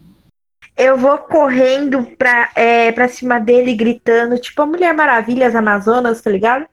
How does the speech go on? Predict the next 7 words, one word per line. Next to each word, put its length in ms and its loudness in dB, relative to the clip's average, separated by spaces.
E, 1700 0
e 260 4
eu 160 4
salto 600 -2
e 60 0
desfiro 440 -2
um 80 -6